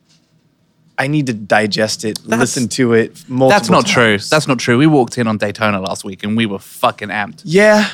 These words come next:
Speaker 1: but I,
Speaker 2: His
Speaker 1: but I, but I, but I do think with Kanye stuff, I, I like to sit with a little bit more and kind of, like, really get into it and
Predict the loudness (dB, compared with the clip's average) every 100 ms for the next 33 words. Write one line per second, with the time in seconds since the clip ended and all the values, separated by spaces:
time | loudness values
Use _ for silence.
0 | 0 4 4 6 4 4 4 4 4 2
1 | 2 4 2 0 -2 0 0 -2 -10 -2
2 | -2 -2 -2 0 0 -2 2 2 2 2
3 | 2 2 0 -2 -6 -8 -8 -2 0 2
4 | 0 0 2 2 0 -2 -2 -4 -10 _
5 | _ _ _ _ -12 -12 -4 0 2 0
6 | -4 _ _ _ _ 2 2 0 2 2
7 | 2 -2 -4 -4